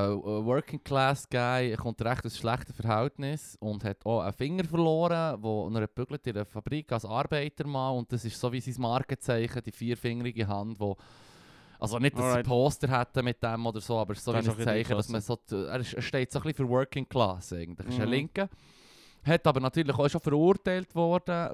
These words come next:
Speaker 1: wegen Korruption.
Speaker 2: Überraschung.
Speaker 1: Mhm. Aber unter ihm hat quasi in, in den Nullerjahren ist, ist Brasilien hure gut gegangen wirtschaftlich.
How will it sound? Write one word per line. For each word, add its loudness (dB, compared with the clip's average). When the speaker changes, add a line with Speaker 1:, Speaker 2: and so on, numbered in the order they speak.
Speaker 1:
wegen 0
Korruption. 2
Speaker 2:
Überraschung. -4
Speaker 1:
Mhm. -4
Aber 2
unter 4
ihm 2
hat -2
quasi 0
in, -2
in -6
den 0
Nullerjahren 4
ist, -6
ist -8
Brasilien -4
hure 4
gut -2
gegangen -2
wirtschaftlich. -6